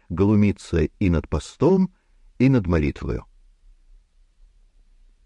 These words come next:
В наше время Григорьев упивался православными проповедями,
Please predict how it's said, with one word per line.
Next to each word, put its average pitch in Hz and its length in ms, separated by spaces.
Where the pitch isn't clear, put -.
В 80 120
наше 135 280
время 170 280
Григорьев 143 540
упивался 143 540
православными 135 720
проповедями, 92 840